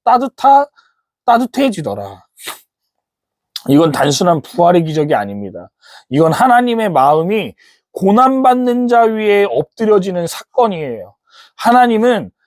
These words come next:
멀리서 명령만 하시는 분이 아닙니다. 그분은 고통의 한가운데로 들어오셔서 우리와 함께 아파하시고 함께 엎드리시는 분이에요. 이 장면은요, 장차 오실 예수 그리스도의 사역을 또 예표합니다.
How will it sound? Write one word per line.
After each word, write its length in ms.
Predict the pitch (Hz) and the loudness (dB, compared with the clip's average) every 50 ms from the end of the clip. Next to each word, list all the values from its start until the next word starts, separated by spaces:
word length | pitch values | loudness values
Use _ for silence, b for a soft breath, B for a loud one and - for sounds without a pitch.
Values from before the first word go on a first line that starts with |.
| _ _ _ | _ _ _
멀리서 680 | - 151 175 180 208 226 226 254 247 233 - 247 226 | 0 2 2 4 4 4 4 4 2 2 2 2 2
명령만 640 | 185 165 151 156 185 202 226 247 240 233 240 240 226 | 2 2 2 2 2 2 0 0 0 2 2 2 2
하시는 380 | 226 214 - - 233 220 202 190 | 2 0 0 -2 -4 -4 -4 -2
분이 180 | 190 185 180 156 | -2 -2 -2 -2
아닙니다. 540 | 127 120 123 131 127 117 104 98 90 - _ _ _ _ _ _ | -2 -2 -4 -8 -10 -10 -10 -10 -12 -14 _ _ _ _ _ _
그분은 640 | - - 202 196 220 226 240 247 233 185 123 101 - _ _ _ _ | -2 2 4 4 6 6 4 4 2 2 -2 -6 -12 _ _ _ _
고통의 600 | - - 220 208 - - - 233 240 233 233 233 | -4 -2 -2 -2 -2 -2 -2 0 2 4 4 2
한가운데로 800 | 220 - - 302 302 294 285 285 285 269 269 262 254 240 233 226 - | 2 0 -2 -2 0 2 2 4 4 4 4 4 4 4 4 4 4
들어오셔서 800 | - 196 208 202 190 190 - 185 165 - 214 220 190 147 127 b b b b b | 2 2 4 4 4 2 2 -2 0 0 2 2 2 0 -2 b b b b b
우리와 420 | - 175 196 220 247 254 247 247 240 | -2 0 2 4 4 4 4 4 4
함께 460 | 240 - - 349 339 320 - - 320 | 2 0 -4 -6 -6 -8 -6 -2 0
아파하시고 920 | 294 240 202 - - 175 - - - - 208 185 190 190 185 170 139 - _ _ _ | 0 0 0 0 0 0 0 0 -2 -6 -8 -6 -2 -2 0 -2 -2 -6 _ _ _
함께 460 | - - - 339 330 320 302 - - | -10 -6 -4 -4 -4 -4 -4 -2 0
엎드리시는 720 | 285 202 175 - - 208 185 196 175 - 180 180 170 156 147 | 0 0 0 0 0 0 0 0 0 0 -2 -2 -2 -4 -6
분이에요. 420 | 147 131 120 113 107 101 95 92 104 b b b b b b - | -6 -8 -8 -10 -10 -12 -14 -16 -18 b b b b b b -2
이 160 | 170 214 226 | 2 2 2
장면은요, 800 | - - 170 156 165 175 185 175 160 147 135 135 143 143 120 98 - _ _ _ _ | 2 2 0 0 2 2 2 2 2 0 -2 -4 -4 -4 -4 -6 -10 _ _ _ _
장차 440 | - - 180 185 185 170 - 214 196 | -4 0 0 0 0 0 0 0 2
오실 420 | 170 160 160 - - 180 165 151 | 2 2 0 0 -2 -2 0 2
예수 340 | 151 170 190 - - 214 196 | 2 2 2 0 -2 -2 -2
그리스도의 460 | 185 196 185 180 - - - 170 165 | -2 -2 -2 -4 -4 -2 -2 0 0
사역을 580 | 165 - - - 254 262 240 226 214 202 190 180 | -2 -2 -2 0 2 2 2 4 4 2 2 2
또 120 | - 156 | 0 2
예표합니다. 800 | 143 143 139 - - - 170 151 147 143 131 120 113 113 98 - | 2 2 0 0 -2 -2 0 0 0 -2 -4 -8 -10 -10 -12 -14